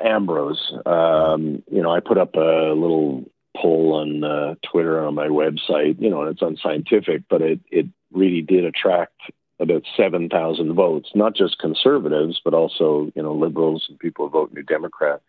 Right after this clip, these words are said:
So it was a cross-section. I can't tell you what the margin of error was, but right out of the gates, right throughout the succeeding days, and it's still up, um, about sixty, sixty-one percent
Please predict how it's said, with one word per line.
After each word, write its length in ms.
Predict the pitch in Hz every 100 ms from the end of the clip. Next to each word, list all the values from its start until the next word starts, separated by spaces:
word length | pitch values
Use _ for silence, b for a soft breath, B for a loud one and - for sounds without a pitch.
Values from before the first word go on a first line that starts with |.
| B B B -
So 100 | -
it 40 |
was 140 | - 135
a 340 | 107 101 98 -
cross-section. 920 | - - 110 110 - 73 71 - 87 -
I 80 | -
can't 220 | - 92
tell 140 | 101
you 100 | 87
what 100 | 82
the 60 | 78
margin 380 | 80 82 76 76
of 80 |
error 200 | 78 90
was, 300 | 78 65 80 - _ b b -
but 120 | 87
right 260 | 90 110 104
out 120 | 90
of 80 | 80
the 80 |
gates, 400 | 76 92 82 71 - -
right 240 | 92 87 -
throughout 480 | - 87 87 95 90 - -
the 140 | 80 -
succeeding 560 | 85 - 90 85 80 73
days, 400 | 87 78 71 71
and 100 | 78
it's 180 | 71 -
still 260 | - 85 82
up, 260 | 85 - _ _ b b _ -
um, 560 | 76 73 76 76 69 _ -
about 220 | - 85 -
sixty, 720 | 110 - - 90 85 82 82 -
sixty-one 580 | 95 - 82 78 80 73
percent 600 | 78 73 - 85 78